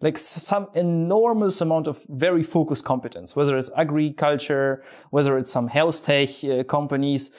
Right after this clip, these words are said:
and they exist since one hundred years, since two hundred years, whatever. Like, there is this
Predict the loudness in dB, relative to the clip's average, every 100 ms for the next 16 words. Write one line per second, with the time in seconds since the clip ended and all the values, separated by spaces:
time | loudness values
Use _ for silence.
0 | -8 -2 2 2 2 2 2 2 2 0
1 | 0 0 2 0 0 2 2 2 0 -2
2 | 0 0 2 0 0 0 0 2 2 0
3 | -8 -18 -4 -2 2 2 2 2 0 -2